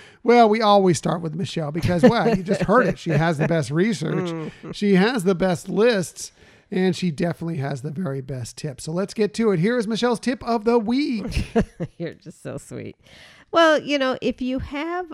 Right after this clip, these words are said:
Speaker 2: a Disney Visa credit card,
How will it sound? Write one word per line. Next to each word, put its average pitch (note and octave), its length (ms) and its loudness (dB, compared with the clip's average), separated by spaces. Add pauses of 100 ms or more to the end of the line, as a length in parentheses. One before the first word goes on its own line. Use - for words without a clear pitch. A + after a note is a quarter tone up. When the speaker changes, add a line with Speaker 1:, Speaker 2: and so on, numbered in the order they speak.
Speaker 2:
a G3 180 0
Disney G3+ 520 -6
Visa D#3 800 -6
credit D#3 340 -4
card, C#3 440 -6